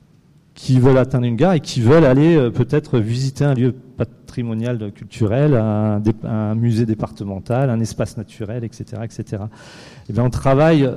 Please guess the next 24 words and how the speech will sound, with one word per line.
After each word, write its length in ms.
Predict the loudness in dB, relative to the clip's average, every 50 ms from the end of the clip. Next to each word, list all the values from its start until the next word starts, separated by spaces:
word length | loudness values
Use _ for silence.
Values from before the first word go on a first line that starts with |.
| -8 -8
justement 540 | -8 -8 -8 -4 0 0 2 2 2 0 0
grâce 440 | -2 -2 0 0 -2 -4 -6 -10 -8
à 260 | -6 -4 -2 0 2
O 120 | 2 2
S 200 | 0 0 -2 -2
M 200 | 0 0 0 0
comme 220 | 0 -2 -2 -4 -2
fonds 160 | -4 -4 -2
cartographique. 560 | -2 -2 -2 0 0 0 0 0 -2 -2 0
Alors, 180 | 0 2 2 0
on 100 | 0 0
est 60 | 0
un 120 | -2 -2
peu 140 | 0 2 2
revenu 340 | 4 4 4 4 2 2 0
aux 60 | 0
fondamentaux, 680 | 0 -2 -6 -2 0 2 2 2 2 0 0 0 0
j'ai 100 | 0 0
envie 180 | -2 -4 -4 -6
de 60 | -6
dire, 180 | -4 -4 -4 -2
à, 480 | -4 -4 -4 -6 -8 -8 -8 -10 -12 -12 -16 -20 _ _ _ -4
au 140 | -2 -2
duat, 300 | 0 2 4 4 4 4